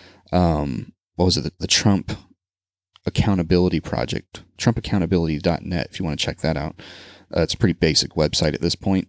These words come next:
but they've got a nice little, uh, <laughs> front page photo of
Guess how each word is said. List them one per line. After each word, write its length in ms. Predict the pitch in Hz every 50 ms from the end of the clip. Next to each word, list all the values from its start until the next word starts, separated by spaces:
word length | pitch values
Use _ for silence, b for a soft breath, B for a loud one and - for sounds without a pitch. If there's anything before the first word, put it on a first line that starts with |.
| _ _
but 440 | - - - - - - - - - b b b b b b b b b b
they've 120 | - 95
got 100 | 101 104
a 60 | 98 92
nice 280 | 90 92 92 90 -
little, 360 | 92 90 90 85 82 82 82 -
uh, 300 | - 82 80 78 76 - 101 - - _ - - _ -
<laughs> 360 | - - - - - _ _
front 320 | _ - - 101 90 - -
page 340 | 73 - 101 85 78 - -
photo 560 | - - - 85 87 85 80 73 76 78 - -
of 480 | 71 80 80 76 76 82 - - -